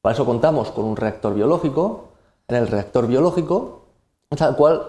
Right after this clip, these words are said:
llega el agua residual tras el pretratamiento. Y este reactor biológico, los microorganismos van a crecer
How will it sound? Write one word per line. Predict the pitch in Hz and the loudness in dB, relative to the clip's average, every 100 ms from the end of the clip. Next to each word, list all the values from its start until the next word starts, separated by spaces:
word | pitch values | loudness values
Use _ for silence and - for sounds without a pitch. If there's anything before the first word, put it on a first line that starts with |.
| 135 | -2
llega | 147 151 170 | 0 2 0
el | 131 | 2
agua | 127 135 139 | 2 4 2
residual | 131 - 139 156 | 0 0 2 2
tras | 147 127 135 | 0 -2 -2
el | 117 | 0
pretratamiento. | 120 113 113 117 170 151 110 - - _ _ _ | -2 -2 -2 0 0 0 -4 -10 -20 _ _ _
Y | |
este | 131 165 | 0 2
reactor | 160 151 156 | 2 2 4
biológico, | 151 156 160 151 170 | 4 2 2 0 0
los | 160 120 | 0 0
microorganismos | 123 123 117 117 175 170 147 208 - - _ _ _ _ - | -2 0 2 2 0 0 -2 -4 -8 -20 _ _ _ _ -2
van | 123 147 | 2 4
a | 147 | 2
crecer | 135 127 170 185 - | 0 2 0 0 -6